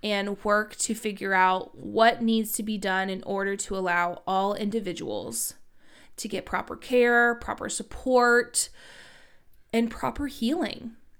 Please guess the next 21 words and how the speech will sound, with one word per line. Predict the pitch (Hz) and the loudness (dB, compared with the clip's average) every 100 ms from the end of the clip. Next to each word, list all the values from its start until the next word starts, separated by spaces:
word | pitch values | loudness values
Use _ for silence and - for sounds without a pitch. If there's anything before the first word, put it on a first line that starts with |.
| - | -4
no | 226 214 | 0 0
matter | 208 196 196 233 247 233 233 233 - - | 0 0 2 4 6 6 4 2 -4 -10
their | 233 208 | -4 -4
race, | 196 185 190 208 - - - - | -2 -2 -2 -2 -4 -6 -8 -10
gender, | - 196 196 190 185 | -4 -2 0 0 0
ethnicity, | 196 202 190 190 214 196 190 | -4 -4 -4 -4 -4 -4 -4
sexual | 202 - 202 - 208 | -4 -4 -6 -4 -6
orientation, | - 190 190 190 - 190 - 185 185 185 | -4 -4 -6 -8 -8 -6 -4 -4 -4 -4
or | 196 185 | -4 -2
socioeconomic | 190 - 185 - 185 190 196 180 185 202 - - - | -2 -4 -4 -4 -6 -6 -8 -8 -8 -10 -14 -20 -18
status. | - - - 73 - - - - _ - _ | -14 -8 -8 -8 -8 -10 -10 -18 _ -20 _
So | - 214 | -8 4
that | 233 269 254 | 8 8 6
is | 240 | 0
one | 220 | 0
of | 214 | 0
my | 202 190 | -2 -4
goals | 190 185 180 190 | -4 -4 -4 -6
for | - 196 | -8 -8
twenty | 202 - - | -8 -12 -12
twenty-two. | - - 226 - 233 | -12 -12 -10 -10 -12